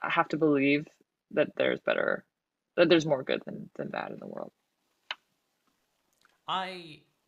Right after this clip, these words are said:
Speaker 2: I'm not a nihilist. I, I think that thing, I, I, I, this idea that nothing matters, I think is in itself the thing that matters, so I can't be a
Speaker 1: But,
Speaker 2: nihilist.
Speaker 1: but that's, but that's the thing about why I love it, is, like,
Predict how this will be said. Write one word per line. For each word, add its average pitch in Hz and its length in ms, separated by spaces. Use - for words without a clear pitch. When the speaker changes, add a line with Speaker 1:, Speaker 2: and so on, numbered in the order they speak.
Speaker 2:
I'm 165 140
not 254 220
a 196 40
nihilist. 101 420
I, 127 260
I 131 140
think 147 280
that 127 200
thing, 139 300
I, 101 80
I, - 40
I, 127 80
this 143 220
idea 135 260
that 123 180
nothing 131 340
matters, 123 600
I 127 140
think 139 240
is 127 260
in 127 100
itself 117 640
the 131 120
thing 135 380
that 120 180
matters, 123 340
so 120 140
I 113 60
can't 123 320
be 123 100
a 110 60
Speaker 1:
But, 107 180
Speaker 2:
nihilist. - 480
Speaker 1:
but 240 140
that's, 277 260
but 277 100
that's 311 200
the 285 100
thing 277 200
about 208 300
why 190 420
I 185 40
love 170 260
it, 240 200
is, 185 160
like, 170 280